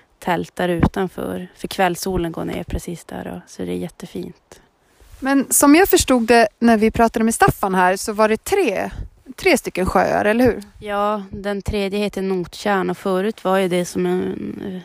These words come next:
Speaker 1: som jag har fått för det, en flugfiskesjö.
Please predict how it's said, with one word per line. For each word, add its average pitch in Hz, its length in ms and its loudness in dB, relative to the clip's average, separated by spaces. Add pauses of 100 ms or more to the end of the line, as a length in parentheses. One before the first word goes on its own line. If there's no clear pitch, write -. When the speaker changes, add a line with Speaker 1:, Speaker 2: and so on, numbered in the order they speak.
Speaker 1:
som 190 240 -2
jag 202 340 4
har 170 100 -10
fått - 200 -16
för 175 280 -8
det, 185 80 -6
en 185 320 -6
flugfiskesjö. - 1120 -10